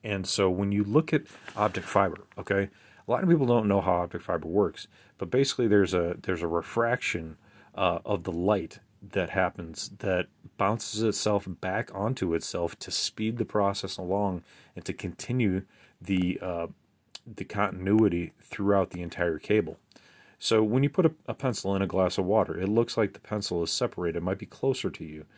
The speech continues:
than the pencil that's outside of the water. That's, that's light refraction causing that problem, right? Or the,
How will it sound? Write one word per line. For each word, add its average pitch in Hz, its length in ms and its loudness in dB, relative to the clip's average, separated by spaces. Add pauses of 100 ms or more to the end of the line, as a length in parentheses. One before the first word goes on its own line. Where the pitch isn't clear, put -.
(320)
than 90 280 -2
the 78 80 -4
pencil 92 600 -2
that's 87 300 -2
outside 95 380 0
of 90 80 -2
the 80 40 -4
water. - 380 -12 (480)
That's, - 420 0 (160)
that's - 300 -6 (640)
light 107 480 4 (600)
refraction 104 760 0 (420)
causing 98 360 2
that 87 140 2
problem, 95 460 2 (240)
right? 98 220 2 (420)
Or 104 100 2
the, 98 300 4